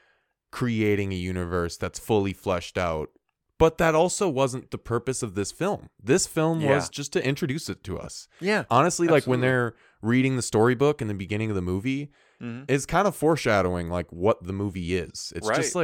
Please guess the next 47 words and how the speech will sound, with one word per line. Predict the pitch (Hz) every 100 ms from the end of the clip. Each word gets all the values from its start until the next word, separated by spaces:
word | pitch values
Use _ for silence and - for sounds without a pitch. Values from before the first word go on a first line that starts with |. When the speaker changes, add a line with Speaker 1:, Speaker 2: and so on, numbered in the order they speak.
| 139
Speaker 1:
like | -
a | 107
storybook, | - 98 92 76 71 -
basically, | 69 69 73 - - 170
Speaker 2:
<laughs> | -
Speaker 1:
you | 202
know? | 85 190
Speaker 2:
Yeah, | 202 113
no, | 120 156
totally. | - 180 120 95 92 - -
And | 202
it |
very | 262 262
much | 226 -
feels | 175 180 120
like | 101
that. | 90 92 -
So | 151
I |
do | 147 226
think | - 359
they | -
got | 143 117 160
that | - 127 -
very, | 104 113 107 101 92 _ _
very | 95 110 120
right, | 104 101 123 78 _
very | 98 101 98
on | 98
the | 95
Speaker 1:
I | 95 139
mean, | 139
it |
Speaker 2:
nose. | 117
Speaker 1:
worked | 117 165 160
enough | 139 127
to | -
make | 107 107 107
us | 117 -
be | 104
like, | 98 90 -
"That's | 98 87 -
totally | - 110 110 92 80
in | 78
my | 82
nostalgia | 85 80 - 123 -
brain," | 82 80 78